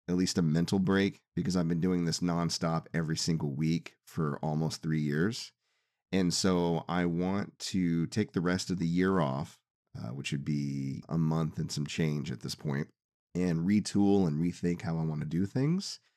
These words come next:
So I will probably continue the show, although not in the same capacity as it is now. I'm musing about potentially doing one episode per month and then using the other weeks that I'm not working on an episode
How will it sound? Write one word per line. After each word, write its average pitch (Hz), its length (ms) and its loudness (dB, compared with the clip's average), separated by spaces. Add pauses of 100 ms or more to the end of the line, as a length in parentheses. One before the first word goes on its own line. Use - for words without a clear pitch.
(140)
So 98 500 2
I 101 180 2
will 127 140 4
probably 123 460 0
continue 107 560 0
the 101 100 0
show, 95 560 0
although 87 380 0
not 90 340 0
in 82 120 -4
the 80 60 -2
same 90 280 -2
capacity 85 600 -6
as 76 200 -2
it 78 80 -2
is 78 180 -4
now. 78 580 -2 (440)
I'm 101 200 4
musing 113 460 4
about 90 380 0
potentially 82 580 -2
doing 80 640 -2
one 80 220 -2
episode 80 560 -4
per - 160 -6
month 71 500 -4 (140)
and 80 120 -2
then 78 140 -2
using 78 480 -2
the 73 420 -6
other 80 360 -2
weeks 73 400 -6
that 76 100 -2
I'm 76 100 -2
not 76 200 -6
working 76 320 -4
on 71 80 -4
an 71 100 -4
episode 71 680 -6